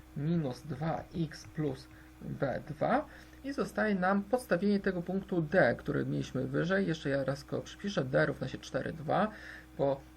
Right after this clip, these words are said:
chodzi nam o ten sam punkt. D równa się cztery,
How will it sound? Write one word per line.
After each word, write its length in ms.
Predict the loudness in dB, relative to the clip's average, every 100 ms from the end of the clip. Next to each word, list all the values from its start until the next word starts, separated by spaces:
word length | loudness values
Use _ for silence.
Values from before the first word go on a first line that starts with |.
| -4
chodzi 280 | 0 2 2
nam 160 | 0
o 200 | 4 2
ten 180 | 4 0
sam 280 | 0 -2 -2
punkt. 540 | -2 0 2 2 -2 -12 -20 -20 -20 -20 -20 -20 -20 -20 -20 -20 -20 -20 -20 -20 -20 -20 -20 -20 -20 -20 -20 -20 -20 -20 -20 -16
D 560 | -10 -8 -4 -4 -4 -4
równa 300 | -6 -6 -8
się 140 | -10 -12 -16
cztery, 520 | -18 -10 -6 -4 -6